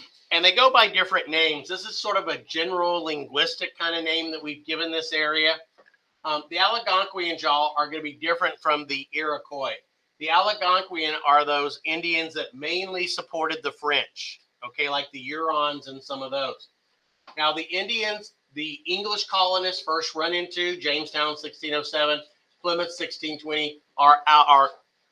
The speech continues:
jointly members of the Algonquians. Notice here what she's done. It's in pink,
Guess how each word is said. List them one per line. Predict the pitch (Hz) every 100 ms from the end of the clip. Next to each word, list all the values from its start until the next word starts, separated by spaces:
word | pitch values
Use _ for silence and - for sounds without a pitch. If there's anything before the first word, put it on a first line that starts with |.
| _
jointly | 170 196 196 180 165
members | 160 160 156 -
of | 147
the | 143
Algonquians. | 143 139 143 139 139 143 - 131 - _ _ _ _ -
Notice | 156 170 180 175
here | 170
what | 170 160
she's | - 160 -
done. | - 165 160 135 - _ _ _ _ _ _ _ -
It's | 147 175
in | 170
pink, | 165 185 175 -